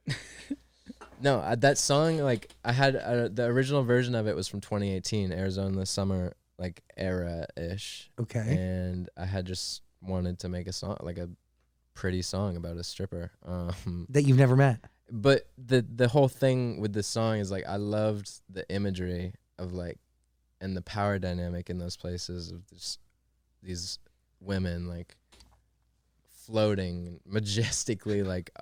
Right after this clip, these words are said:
Speaker 1: above these men and, like, taking their money, and it's, like, hypnotic to me to, like, I, I imagine.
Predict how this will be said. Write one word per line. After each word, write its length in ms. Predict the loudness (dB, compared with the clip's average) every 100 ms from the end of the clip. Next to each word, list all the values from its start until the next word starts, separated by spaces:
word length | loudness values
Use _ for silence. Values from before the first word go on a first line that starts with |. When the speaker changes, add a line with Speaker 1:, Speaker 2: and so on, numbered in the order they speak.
| -2
Speaker 1:
above 640 | -2 2 4 4 2 -4
these 240 | -4 -4
men 380 | -2 0 0 0
and, 200 | -2 -6 _ _ -16
like, 180 | -14 -12
taking 440 | -2 0 0 -2
their 100 | -2
money, 540 | -2 0 0 0 0 -2
and 260 | -4 -6 -10 _ _ _ _
it's, 240 | -10 -6 0
like, 160 | 0
hypnotic 720 | 0 -2 0 2 4 4 2 0
to 140 | -2
me 260 | 0 2 0
to, 100 | -2
like, 360 | -4 -4 -8 _ _ _ _ _ _ _ _ _ -20 _ -8
I, 140 | -4
I 120 | -2
imagine. 540 | -2 0 0 0 -2